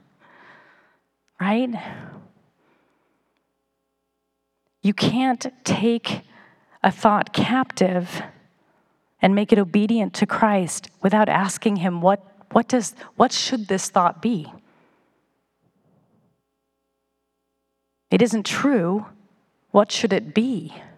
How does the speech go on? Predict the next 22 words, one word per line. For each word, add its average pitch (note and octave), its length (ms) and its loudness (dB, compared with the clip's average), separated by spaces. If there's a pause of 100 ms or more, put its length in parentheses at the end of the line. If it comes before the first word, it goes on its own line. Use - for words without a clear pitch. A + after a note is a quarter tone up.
(3000)
And F3+ 120 0
so - 160 0
we F#3+ 140 0
come F#3+ 280 -2
together F#3+ 520 -4 (320)
and F3 140 2
we E3+ 80 -2
sing F#3 640 -4 (220)
and F3 140 2
we E3+ 80 -2
pray G#3 640 0 (180)
and E3+ 140 2
we F3 140 -2
talk G3+ 560 0
and F#3+ 160 0
we, F#3+ 180 -2 (800)
and G3 140 0
we G#3 100 2
remind G3 600 0
each F#3+ 200 -4
other F#3 200 2
that F3 240 2